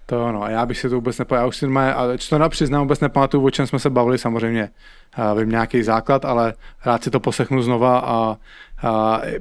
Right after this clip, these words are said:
Michal Birner, já ho znám strašně dlouho, on je jenom o dva roky mladší než já, to zase jsme často proti sobě hráli, takže jako je skvělý vidět, jak prostě i takhle v relativně, a, starším věku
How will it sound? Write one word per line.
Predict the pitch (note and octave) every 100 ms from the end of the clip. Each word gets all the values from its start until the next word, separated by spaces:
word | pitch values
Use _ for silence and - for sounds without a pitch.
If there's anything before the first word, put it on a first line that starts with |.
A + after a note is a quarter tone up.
| - -
Michal | D3 C#3+ D3+
Birner, | C3+ C3+ C#3+
já | C3+
ho | C#3
znám | C#3+
strašně | - B2+ C#3+
dlouho, | C3 C3 C3 C3
on | B2+
je | B2+
jenom | B2+
o | B2
dva | A2+
roky | B2 A#2
mladší | B2+ A#2 -
než | B2+ -
já, | A#2+ A#2 A#2 - - -
to | -
zase | A#2+ A#2
jsme | B2+ A#2
často | A2+ -
proti | A#2 A2
sobě | A2 A#2 A#2
hráli, | A2+ A2 A#2 - - - - -
takže | A2+ G2 - A#2+ A2+ A2+ A2 A2+ A#2 B2 C#3 B2+ D#3 - -
jako | D3 -
je | B2+ A#2+ - - - -
skvělý | - - C#3+ C3+
vidět, | B2+ B2+
jak | B2+ A#2+
prostě | A#2 -
i | B2
takhle | A#2 C3
v | A2+
relativně, | A#2 A#2 A#2 A#2+ A#2 - - - -
a, | A2+ A2 A2+
starším | - C3 G#2+ C3
věku | A#2 A#2 B2 A#2+